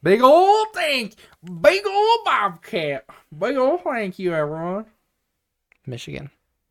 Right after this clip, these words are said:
Speaker 1: That's, that wasn't even Michigan.
Speaker 2: I don't know.
Speaker 1: <laughs>
Speaker 2: It's not a Grand Junction thing.
Speaker 1: <laughs> Uh, well,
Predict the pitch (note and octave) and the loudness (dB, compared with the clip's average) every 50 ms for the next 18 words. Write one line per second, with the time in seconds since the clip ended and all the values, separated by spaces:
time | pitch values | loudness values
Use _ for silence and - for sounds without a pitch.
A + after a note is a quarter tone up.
0 | _ _ _ _ _ _ _ _ _ _ _ _ - D3+ D3+ D3 C#3+ - - C#3+ | _ _ _ _ _ _ _ _ _ _ _ _ -12 -8 -8 -8 -8 -8 -6 -2
1 | D#3 E3 F3+ F3+ E3+ E3 D#3+ D#3 D#3 D3+ D3 C#3 D#3 F3+ D#4 - - D#3 C3+ C3 | 0 0 2 2 2 0 0 -2 -4 -4 -4 -4 -4 -4 -4 -6 -8 -8 -8 -10
2 | - - - D#3+ A2+ A2+ A2+ A2 G2 F#2+ G2 G2 - _ _ _ _ _ - - | -8 -6 -4 -2 0 0 0 0 0 -4 -6 -10 -12 _ _ _ _ _ -20 -20
3 | _ - - - - B2+ C3 C3+ C3 B2+ B2+ C3 B2+ B2 A#2+ A#2+ A2+ G#2+ - A2+ | _ -20 -12 -4 0 2 4 4 4 2 2 0 0 0 -2 -4 -6 -6 -8 -12
4 | G#2+ G#2+ G#2+ - _ _ _ - _ _ _ - C4 D4 C#4+ C4 _ _ _ _ | -12 -12 -12 -14 _ _ _ -20 _ _ _ -18 -18 -18 -18 -20 _ _ _ _
5 | _ _ _ _ _ _ _ _ _ - A2+ - - E3+ D3 A#2+ _ _ _ _ | _ _ _ _ _ _ _ _ _ -20 -12 -6 -6 -6 -6 -6 _ _ _ _
6 | _ _ _ _ _ _ _ _ _ _ _ _ _ _ _ _ - C#3+ C3 B2+ | _ _ _ _ _ _ _ _ _ _ _ _ _ _ _ _ -6 -2 0 2
7 | B2+ B2 A#2+ B2 B2 B2 B2 A#2+ A#2+ - _ | 2 2 0 0 0 0 0 -2 -4 -6 _